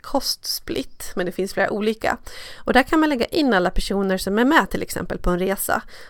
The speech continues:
Så då kanske du skriver att nu åker vi till Marbella och vi är fjorton personer på resan eller någonting. Och så lägger man in alla där och man får en inbjudan så man ligger i samma grupp. Och så fort någon köper någonting och gör ett utlägg så lägger man in det utlägget i appen.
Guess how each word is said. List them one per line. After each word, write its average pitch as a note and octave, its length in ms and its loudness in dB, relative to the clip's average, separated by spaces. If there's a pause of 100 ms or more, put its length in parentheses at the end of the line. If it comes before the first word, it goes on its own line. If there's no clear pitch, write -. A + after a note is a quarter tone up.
Så - 160 -4
då B3 60 0
kanske C4 200 -2
du A3 40 -2
skriver A3 380 0
att - 240 -4
nu B3+ 260 4
åker G3+ 300 0
vi E3+ 100 -4
till F#3+ 380 -6
Marbella F#3 560 0 (240)
och - 240 -6
vi A3 200 2
är G3 80 2
fjorton F#3 460 -2
personer F3 360 -2
på - 100 -2
resan - 380 -4
eller F3+ 120 -8
någonting. - 340 -8 (640)
Och B3 100 0
så B3+ 60 4
lägger C4 140 2
man C4 100 4
in B3 140 4
alla G#3 180 6
där A#3+ 280 6
och A3 260 -2
man A3+ 120 0
får A#3+ 160 2
en G#3 100 0
inbjudan A3+ 540 -2
så G#3+ 120 -8
man G#3 140 0
ligger G3+ 220 -2
i G3+ 60 0
samma G3 260 -4
grupp. A#3 360 -2 (280)
Och - 260 -6
så - 120 -4
fort - 280 -4
någon G#3 200 0
köper B3+ 340 0
någonting G3 320 -6 (120)
och - 220 -14
gör F#3 160 0
ett F3+ 100 -8
utlägg A#3 580 -2 (100)
så - 140 -4
lägger G3+ 240 -4
man G#3 140 -2
in C4+ 260 0
det F3+ 100 -2
utlägget F3 440 -6
i G3 140 -8
appen. - 460 -2